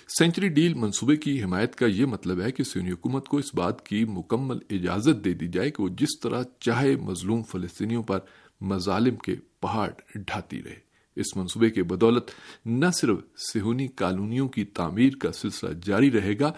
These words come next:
بلکہ فلسطینیوں پہ مظالم کا سلسلہ بھی روز بروز تیز ہوتا جائے گا۔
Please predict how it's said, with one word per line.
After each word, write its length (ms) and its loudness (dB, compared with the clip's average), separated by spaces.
بلکہ 540 0
فلسطینیوں 540 -4
پہ 180 0
مظالم 520 0
کا 220 -10
سلسلہ 300 -2
بھی 220 -4
روز 360 2
بروز 340 0
تیز 440 2
ہوتا 260 -10
جائے 240 -6
گا۔ 140 -20